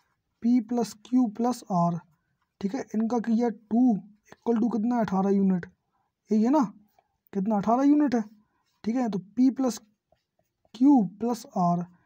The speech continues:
आपसे क्वेश्चन यही पूछ रहा था, तो एक दिन में कितना यूनिट करते होंगे, ये करते होंगे नाइन यूनिट काम करते होंगे।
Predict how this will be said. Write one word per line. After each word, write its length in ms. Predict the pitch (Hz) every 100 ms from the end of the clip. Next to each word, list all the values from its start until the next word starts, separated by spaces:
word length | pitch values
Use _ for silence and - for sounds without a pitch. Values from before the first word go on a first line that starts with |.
| _ _ -
आपसे 260 | 202 196 226
क्वेश्चन 340 | 233 220 240
यही 140 | 240
पूछ 240 | 226 254 226
रहा 120 | 254
था, 120 | 214 196 - _ _ _
तो 80 | - 214
एक 160 | 226
दिन 140 | 220 254
में 100 | 247
कितना 240 | 240 254
यूनिट 260 | 269 269 240
करते 340 | 269 233 262
होंगे, 280 | 277 254 190 - - 208
ये 100 | 202
करते 280 | 202 185
होंगे 160 | 202 254
नाइन 360 | 240 185 180 185
यूनिट 260 | 190 240 -
काम 240 | 185 170
करते 320 | 165 180 175
होंगे। 260 | 185 175 180